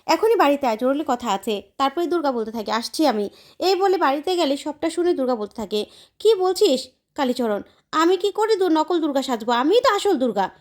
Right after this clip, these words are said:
তখন কালীচরণ বলতে থাকে, "সেটাই তো, তুই তো আসল দুর্গা আমরা জানি, কিন্তু কৌশিকী মুখার্জি বলেছে তোকে নকল দুর্গা সে সাজিয়ে ও বাড়িতে পাঠাতে হবে, পাঠাতে হবে। ওই যে দিব্যি-, বৈ-, দিব্যা সেন, বৈদেহী মুখার্জি, উৎসব মেহেন্দি, ওরা,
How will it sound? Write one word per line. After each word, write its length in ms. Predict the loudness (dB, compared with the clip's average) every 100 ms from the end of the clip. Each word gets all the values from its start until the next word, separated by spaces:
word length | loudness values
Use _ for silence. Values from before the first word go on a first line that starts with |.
| _
তখন 240 | -6 -4 -4
কালীচরণ 440 | -4 -4 -6 -6
বলতে 180 | -8 -8
থাকে, 320 | -10 -4 -6 -6 -16 _
"সেটাই 420 | 0 0 2 0
তো, 360 | 0 2 2 0
তুই 100 | -4
তো 80 | -2
আসল 260 | -2 -4 -4
দুর্গা 340 | -4 -2 -2
আমরা 180 | 0 0
জানি, 300 | 0 -2 -6 -14 _ _
কিন্তু 380 | -2 0 0 -2 -8 _
কৌশিকী 380 | 0 2 0 0
মুখার্জি 380 | 0 0 0 0
বলেছে 480 | -2 -2 -4 -4 -6 _ _
তোকে 240 | -8 -4 -4
নকল 340 | -4 -2 -2
দুর্গা 260 | 0 -2 0
সে 220 | 0 -2
সাজিয়ে 460 | -2 -2 0 0 0 -12 -4
ও 80 | 0
বাড়িতে 280 | 2 0 -4
পাঠাতে 320 | -6 -6 -8
হবে, 320 | -8 -6 -8 -10 _
পাঠাতে 340 | -6 -2 0
হবে। 360 | 0 2 0 -4 -10 _ -8
ওই 100 | -4
যে 220 | -2 -4 -6 _ -12
দিব্যি-, 400 | -6 -4 -4 -4
বৈ-, 240 | 0 -2
দিব্যা 420 | -2 -6 -2 0 0
সেন, 260 | 0 -2 -4 _ _
বৈদেহী 340 | 0 2 2 0
মুখার্জি, 560 | -2 -2 -4 -2 -4 -6 _ _
উৎসব 360 | -6 -6 -4 -2
মেহেন্দি, 440 | 0 0 0 0 -2
ওরা, 260 | -2 -2